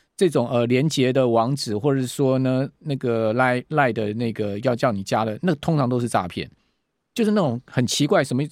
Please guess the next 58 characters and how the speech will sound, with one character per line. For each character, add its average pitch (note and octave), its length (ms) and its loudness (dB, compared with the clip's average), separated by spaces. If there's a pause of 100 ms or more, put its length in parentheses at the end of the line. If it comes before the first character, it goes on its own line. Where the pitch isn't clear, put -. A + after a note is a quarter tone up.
英 F#3 160 2
文 C3+ 180 2
夹 B2+ 240 2
数 C#3+ 240 0
字， B2+ 240 -2
数 D3 240 0
字 C#3 160 -6
再 C3+ 140 2
夹 A#2 220 2
英 C3 80 0
文， A#2+ 100 0
或 F3+ 80 2
者 E3+ 40 4
说 F3 120 0 (320)
那 G#3+ 100 0
个 F3+ 80 4 (140)
完 D#3+ 180 4
全 D3 180 2
不 D3+ 120 -2
是 D#3 160 0
一 C#3+ 80 2
个 C#3+ 120 0
英-， E3 320 -4
呃， A#2+ 160 -4
英 D#3+ 200 -2
文 C3 160 2
单 C#3 240 2
字 C#3 220 -4
的 A2 100 0
这 B2+ 160 -4
种， G#2+ 220 -4
呃， G#2 400 -4
奇 - 180 -4
奇 D3 140 0
怪 C#3+ 180 4
怪， C3 180 2
什 B2+ 120 -6
么 B2 80 0
V D3 260 -2
K C#3+ 320 0
啊、 C#3 160 0
Y C#3 280 2
啦， C3+ 180 2
类 C#3 120 -2
似 C3 160 -6
这 C#3 120 -2
样 A#2 120 0
子 G#2+ 120 -6
的 G#2 80 -6
组 G2 200 -8
合 G2+ 220 -8
的， G#2+ 140 -4
通 C3+ 180 -2
常 A#2 140 0
都 G#2+ 80 0
是 G#2 80 -4
诈 E2+ 200 0
骗。 D#2 220 -12